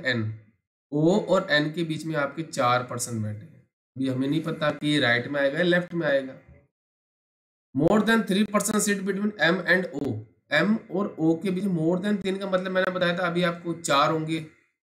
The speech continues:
पांच भी हो सकते हैं, हमें नहीं पता अभी। ये हो जाएगा आपका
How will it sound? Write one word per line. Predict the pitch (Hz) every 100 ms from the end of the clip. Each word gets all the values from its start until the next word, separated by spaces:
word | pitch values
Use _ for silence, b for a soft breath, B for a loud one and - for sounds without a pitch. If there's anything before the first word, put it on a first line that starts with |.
| _ 131
पांच | 131 135 151
भी |
हो | 156
सकते | 143 - 160
हैं, |
हमें | 139 135
नहीं | 120
पता | 120 110 107
अभी। | 104 110 -
ये | 127
हो | 139
जाएगा | 131 127 127
आपका | 127 - -